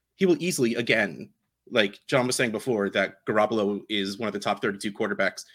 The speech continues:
So is Tannehill. I-, if anything, just because, again, young and fast, you know, and, and that's enough for anyone to give him a chance. Uh, I have Aaron Rodgers third because he's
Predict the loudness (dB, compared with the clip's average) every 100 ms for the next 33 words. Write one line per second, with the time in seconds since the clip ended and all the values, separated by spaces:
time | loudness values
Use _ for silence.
0 | -20 -16 -4 4 4 4 0 0 0 -4
1 | -8 -14 _ _ _ _ 2 4 4 4
2 | 2 2 2 2 0 -2 -2 0 0 -4
3 | -10 _ _ _ _ _ _ _ _ 0
4 | 4 4 2 0 2 4 2 0 0 -2
5 | -10 -10 -8 -2 -2 2 0 2 2 2
6 | 2 0 -2 -4 -6 -4 -2 -2 -2 -4
7 | -4 -4 -4 -8 -8 -12 -16 -16 -16 -16
8 | _ _ _ _ -20 -20 _ _ -2 0
9 | 4 4 4 6 6 6 4 4 2 -2
10 | -6 -4 0 2 0 -10 -16 -8 -8 -6
11 | -4 -2 -2 -4 -8 -12 -18 _ _ -14
12 | -8 -8